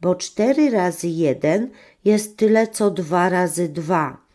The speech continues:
Krzyżowa reguła wartościowości została skrócona, bo bierzemy najmniejszy iloczyn, czyli dwa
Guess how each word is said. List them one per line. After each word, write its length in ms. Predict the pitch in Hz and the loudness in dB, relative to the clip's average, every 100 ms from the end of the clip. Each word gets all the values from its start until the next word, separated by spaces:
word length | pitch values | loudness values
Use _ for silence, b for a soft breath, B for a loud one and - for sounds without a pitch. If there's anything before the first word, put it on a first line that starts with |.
| b b b b - | b b b b -6
Krzyżowa 520 | 196 175 226 240 214 | -4 0 0 2 2
reguła 540 | 202 170 202 185 185 - | 2 4 4 4 0 -4
wartościowości 1000 | - 190 - 180 175 185 170 190 - 202 | -4 -2 -2 -6 -4 -4 -2 -4 -6 -6
została 580 | 180 180 - 175 175 175 | -2 -2 -2 0 0 0
skrócona, 1000 | - - 185 190 190 - 190 190 110 - _ _ B B B B - | -4 -8 -6 -6 -4 0 2 2 -2 -8 _ _ B B B B 2
bo 220 | 196 202 | 2 4
bierzemy 440 | 214 180 180 185 | 2 4 2 2
najmniejszy 720 | 196 202 196 196 190 175 - | 4 4 4 4 2 0 -4
iloczyn, 640 | - 196 185 196 185 123 92 B B B - | -2 0 2 2 -2 -8 -10 B B B -10
czyli 240 | 185 185 | -6 -4
dwa 540 | 180 160 220 190 - | -4 2 4 4 0